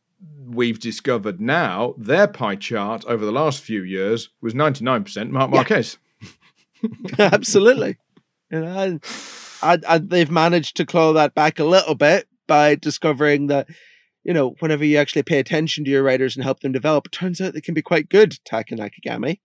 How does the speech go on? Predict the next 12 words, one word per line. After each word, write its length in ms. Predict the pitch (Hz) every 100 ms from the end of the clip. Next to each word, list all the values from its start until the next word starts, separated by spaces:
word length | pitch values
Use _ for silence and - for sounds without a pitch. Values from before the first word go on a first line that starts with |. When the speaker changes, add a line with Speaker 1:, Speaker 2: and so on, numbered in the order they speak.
| _ _ _ _ _ _ _
Speaker 2:
But, 320 | 131 165 -
uh, 340 | 160 165 151 151 _ _ _ _ _ _ _ _ -
because 400 | 170 - 190 156
they've 200 | 185 160
been 160 | 147
so 300 | 147 - 180
hyper-focused 840 | 156 170 156 151 - 151 160 143 -
on 400 | 143 143 139 127 _ _ _ _
one 340 | 143 180 175
rider 500 | 160 165 175 147 131
instead 400 | 156 147 - 139
of 160 | 135